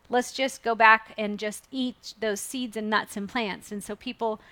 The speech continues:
that's where the vegetarian diet began in a name. But if you look in the Bible, it was the very beginning. God was like, "Yeah, you're best gonna live off of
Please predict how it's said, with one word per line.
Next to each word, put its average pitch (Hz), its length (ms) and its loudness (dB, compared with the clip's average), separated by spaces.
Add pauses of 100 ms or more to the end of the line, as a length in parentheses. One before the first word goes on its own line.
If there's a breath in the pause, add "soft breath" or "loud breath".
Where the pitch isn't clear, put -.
(180 soft breath)
that's 269 280 8
where 269 80 0
the 208 100 0
vegetarian 214 920 4
diet 180 380 0 (240)
began 226 520 2
in 208 200 -4
a 180 140 -2
name. 202 480 -2
But 226 80 2
if 220 120 0
you 233 120 -2
look 254 180 2
in 247 80 0
the 208 80 0 (220)
Bible, 220 420 8 (340)
it - 60 -6
was 214 140 -4
the 214 100 2
very 208 380 0
beginning. 190 420 -6
God 185 260 4
was 190 140 -10
like, 185 160 -4 (380 soft breath)
"Yeah, 285 100 0
you're 285 400 -4
best - 340 2
gonna 247 220 0
live 226 680 2
off 233 280 4
of 214 320 -4